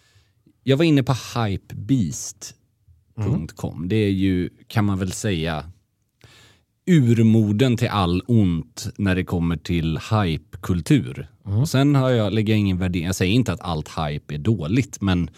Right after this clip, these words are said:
Speaker 2: Hur, hur, om du ska beskriva begreppet hype för,
Speaker 1: Mm.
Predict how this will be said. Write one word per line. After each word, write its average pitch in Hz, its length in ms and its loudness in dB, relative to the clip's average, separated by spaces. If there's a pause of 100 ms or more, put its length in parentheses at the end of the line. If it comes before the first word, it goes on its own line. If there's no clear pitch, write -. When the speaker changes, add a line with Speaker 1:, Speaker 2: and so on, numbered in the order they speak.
Speaker 2:
Hur, 175 500 2
hur, 170 720 2
om 180 200 2
du 196 160 2
ska 185 220 0
beskriva 165 760 2
begreppet 113 960 -2 (300)
hype 101 420 -2
för, 104 360 -2
Speaker 1:
Mm. 104 300 0